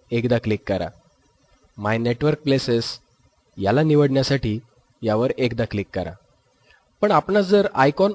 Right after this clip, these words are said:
उघडायचे असतील तर मात्र यावर डबल क्लिक करावं लागेल. डबल क्लिक म्हणजेच माऊसचं जे डावीकडचं बटन आहे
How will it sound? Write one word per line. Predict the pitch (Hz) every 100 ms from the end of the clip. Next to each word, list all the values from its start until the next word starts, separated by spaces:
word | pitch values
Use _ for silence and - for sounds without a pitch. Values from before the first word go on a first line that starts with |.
| -
उघडायचे | 156 135 165 208 214
असतील | 165 131 - 104 98 _ _ _ _ _ _ _ _ 165
तर | 196
मात्र | 190 170 180 160
यावर | 156 143 143 160 127 135
डबल | 131 127 117
क्लिक | 117 -
करावं | 104 98
लागेल. | 92 90 82 _ _ _ _ _ _ _ _ _ _
डबल | 95 113 143 139
क्लिक | 143 147
म्हणजेच | 165 135 123 165 - _ _ _ _ _ -
माऊसचं | 120 147 - 151
जे | 147 147
डावीकडचं | 113 156 175 185 185
बटन | 175 156
आहे | 156 147 107